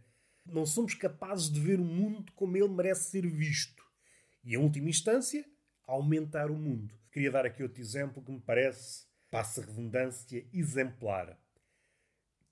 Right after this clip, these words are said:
Aquela brincadeira que fazemos com as crianças de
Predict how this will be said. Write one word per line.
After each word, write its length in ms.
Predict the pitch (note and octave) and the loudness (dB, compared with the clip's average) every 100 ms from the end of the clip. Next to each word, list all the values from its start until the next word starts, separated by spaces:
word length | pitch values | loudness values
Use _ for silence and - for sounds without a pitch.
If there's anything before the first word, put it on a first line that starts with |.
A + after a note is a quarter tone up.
| - | -4
Aquela 300 | D3+ A3 G#3 | 2 4 4
brincadeira 500 | G3 F3 A#2+ G2+ G2 | 2 0 0 -2 -6
que 80 | - | -6
fazemos 320 | D3 C#3+ C#3+ | -4 -4 -6
com 100 | C#3 | -8
as 100 | A#2+ | -8
crianças 500 | A#2+ A#2+ G#2+ A2 G2+ | -6 -4 -4 -4 -8
de 360 | G2 A2+ G2+ | -8 -6 -8